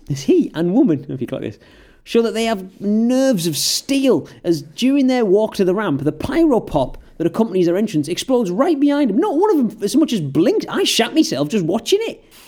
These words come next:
I'm, I'm dead impre-, genuinely dead impressed. Pair of them. Well done. Anyway, as they enter the ring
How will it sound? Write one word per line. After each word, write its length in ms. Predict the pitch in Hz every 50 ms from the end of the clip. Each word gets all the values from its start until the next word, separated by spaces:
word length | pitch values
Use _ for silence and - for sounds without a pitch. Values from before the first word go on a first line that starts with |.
| - -
I'm, 160 | - 185 175 139 120
I'm 380 | 107 135 135 - 120 135 131 131
dead 180 | - 185 170 156
impre-, 280 | 156 151 - 202 202
genuinely 500 | 160 190 233 254 254 254 240 247 233 226
dead 160 | 170 208 196
impressed. 400 | 190 180 156 - 131 107 - -
Pair 240 | - - 190 185 160
of 80 | 131 104
them. 140 | 95 92 -
Well 160 | 143 175 156
done. 180 | 117 - 92 - - - - - - - - - - - - - - - -
Anyway, 520 | 165 175 180 156 139 139 135 127 127 139 -
as 140 | 170 180 165
they 120 | 175 185
enter 140 | 202 185 180
the 100 | 185 175
ring 420 | 156 160 156 156 147 135 - -